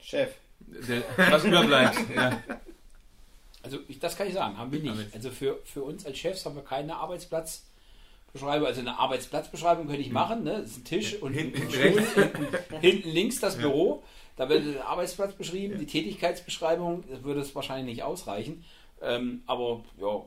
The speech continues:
Speaker 2: Ja,
Speaker 3: ich
Speaker 2: das
Speaker 3: ruhe, ich ruhe mich viel, ich
Speaker 2: Qualitätsziele.
Speaker 3: chille, ähm, versuche meinen Tank zu pflegen.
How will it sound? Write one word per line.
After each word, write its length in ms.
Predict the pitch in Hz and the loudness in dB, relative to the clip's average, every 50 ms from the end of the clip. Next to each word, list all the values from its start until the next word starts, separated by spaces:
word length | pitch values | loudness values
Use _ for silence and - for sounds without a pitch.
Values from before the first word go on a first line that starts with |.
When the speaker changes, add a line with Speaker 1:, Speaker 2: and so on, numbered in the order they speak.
| - - - | -16 -14 -10
Speaker 2:
Ja, 140 | 117 110 127 | -6 -6 -4
Speaker 3:
ich 40 | 139 | -4
Speaker 2:
das 100 | 151 147 | -2 0
Speaker 3:
ruhe, 220 | 175 220 226 226 220 | 4 4 4 4 2
ich 160 | 160 143 117 120 | -2 -6 -6 -4
ruhe 220 | 135 170 202 202 | -2 2 2 4
mich 340 | 196 202 202 202 - - - - | 4 2 -2 -4 -6 -8 -10 -10
viel, 120 | 123 117 | -8 -6
ich 100 | 180 190 | -4 -4
Speaker 2:
Qualitätsziele. 480 | - - - - 127 123 135 143 131 131 | -4 -4 -4 -6 -6 -6 -6 -6 -4 -2
Speaker 3:
chille, 380 | 131 156 170 185 202 208 208 208 - - - - - - - - - - - - - | 0 0 2 2 2 0 0 -4 -8 -18 -20 -20 -20 -20 -20 -20 -20 -20 -20 -16 -12
ähm, 200 | 151 135 131 123 | -10 -10 -10 -10
versuche 320 | 127 123 120 131 151 151 143 | -10 -12 -8 -6 -4 -4 -2
meinen 220 | 143 135 131 127 127 | -2 -2 -2 -4 -6
Tank 260 | 135 143 175 214 214 | -4 -4 -4 -4 -4
zu 100 | - 196 | -6 -8
pflegen. 580 | 196 - 170 170 165 170 170 175 175 170 156 147 | -8 -4 -2 0 2 2 2 0 -4 -6 -10 -10